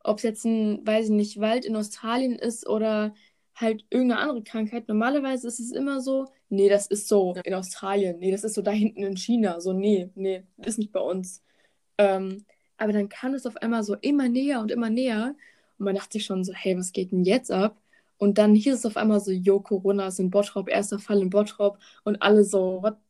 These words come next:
Speaker 1: was geht denn, was passiert hier so? Was, was müssen wir jetzt machen?“ Das war halt schon irgendwie heftig, weil es auch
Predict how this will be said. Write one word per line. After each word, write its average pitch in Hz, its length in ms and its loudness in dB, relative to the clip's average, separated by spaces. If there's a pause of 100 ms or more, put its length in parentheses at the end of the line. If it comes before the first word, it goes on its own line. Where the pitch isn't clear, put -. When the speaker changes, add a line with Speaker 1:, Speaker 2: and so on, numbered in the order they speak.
(380)
Speaker 1:
was 208 180 -10
geht 208 200 -6
denn, 208 320 0
was 202 180 -8
passiert 254 360 -6
hier 247 180 -2
so? 220 340 -2
Was, 208 320 -8 (200)
was 208 120 -2
müssen 220 200 0
wir 220 60 0
jetzt 208 140 -6
machen?“ 233 500 -2 (800)
Das 196 240 -2
war 202 120 -2
halt 185 160 -2
schon 208 220 0
irgendwie 202 280 0
heftig, 208 440 -4
weil 190 120 2
es 185 200 -4
auch 196 260 0